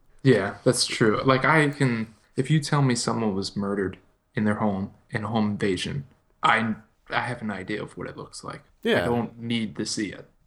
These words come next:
Speaker 1: Like, there's just, there's no need for it.
Speaker 2: I, I, yeah, exactly.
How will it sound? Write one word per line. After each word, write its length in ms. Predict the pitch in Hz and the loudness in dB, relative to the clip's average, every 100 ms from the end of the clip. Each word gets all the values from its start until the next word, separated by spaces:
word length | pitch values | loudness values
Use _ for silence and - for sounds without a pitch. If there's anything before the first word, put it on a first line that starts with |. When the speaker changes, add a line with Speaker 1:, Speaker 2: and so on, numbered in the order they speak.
| _ | _
Speaker 1:
Like, 120 | 110 | -6
there's 280 | 120 113 107 | -4 -4 -6
just, 440 | - 120 117 - - _ _ - | -6 -4 -4 -8 -14 _ _ -8
there's 180 | 120 131 | -4 -2
no 140 | 123 | -2
need 280 | 113 110 107 | -2 -4 -6
for 240 | - - | -12 -12
it. 60 | - - _ _ _ | -14 -16 _ _ _
Speaker 2:
I, 140 | - 131 | -2 0
I, 100 | 127 | 0
yeah, 360 | 131 117 87 98 | 2 2 0 -6
exactly. 580 | - 113 92 - - | -8 -6 -6 -6 -14